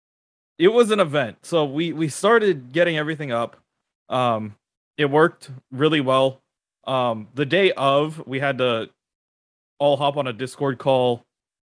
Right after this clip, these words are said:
um, at the same time. We all had to, like, white balance everything, had to run audio again, um,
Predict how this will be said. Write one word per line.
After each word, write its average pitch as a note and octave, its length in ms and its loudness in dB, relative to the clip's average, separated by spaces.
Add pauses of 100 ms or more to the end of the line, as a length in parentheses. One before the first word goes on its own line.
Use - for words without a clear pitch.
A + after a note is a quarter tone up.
um, A#2 180 -2
at B2 140 -6
the A#2 80 -8
same C3 240 -2
time. D#3 360 0
We B2+ 100 2
all B2+ 160 4
had A#2 120 -2
to, A#2 60 -2
like, A2 260 -6
white A#2+ 300 -2
balance C3+ 520 -2 (400)
everything, C#3 520 2
had C3 160 0
to A#2+ 60 0
run A#2+ 240 0
audio D3+ 480 2
again, C#3 480 0 (480)
um, A2+ 420 0